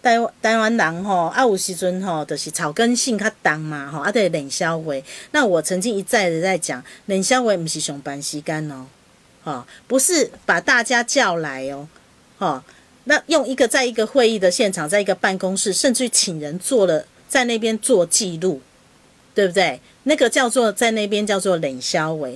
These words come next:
那，那个我觉得那个就，就不要，不要硬，我觉得不要硬凹跟，跟硬掰了哈。那最后呢，就是因为要做记录的，呃，这一位，呃，小姐，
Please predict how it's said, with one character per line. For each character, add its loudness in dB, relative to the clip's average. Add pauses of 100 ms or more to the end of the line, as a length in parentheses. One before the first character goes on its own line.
(300)
那， -6
那 -4
个 4
我 6
觉 4
得 2
那 0
个 4
就， 4 (1120)
就 -2 (220)
不 2
要， 4 (440)
不 2
要 6 (100)
硬， -2 (340)
我 -8
觉 -2
得 2
不 0
要 4
硬 -4
凹 0
跟， -4 (100)
跟 -4
硬 -6
掰 -4
了 -12
哈。 -16 (180)
那 0
最 4
后 2
呢， 2
就 0
是 -2
因 0
为 4 (400)
要 2
做 4
记 0
录 0
的， 0 (300)
呃， -6
这 -2
一 0 (120)
位， 0
呃， -8
小 -2
姐， -4